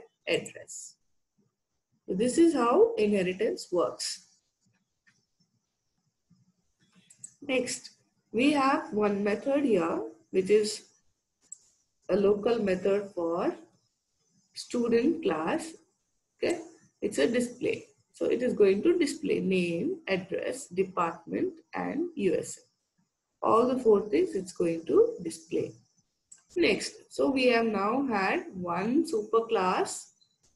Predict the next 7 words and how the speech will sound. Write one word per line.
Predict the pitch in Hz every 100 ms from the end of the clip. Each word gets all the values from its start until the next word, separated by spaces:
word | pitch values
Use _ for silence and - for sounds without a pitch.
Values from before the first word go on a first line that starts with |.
| _ _
So | - 196
this | 185 185
is | 226 226 208
one | 202 247
super | - 214 - 208
class. | 208 185 208 359 - - _ _ _ _ _ _ _ _ _ _ _
Okay. | 127 - 92 -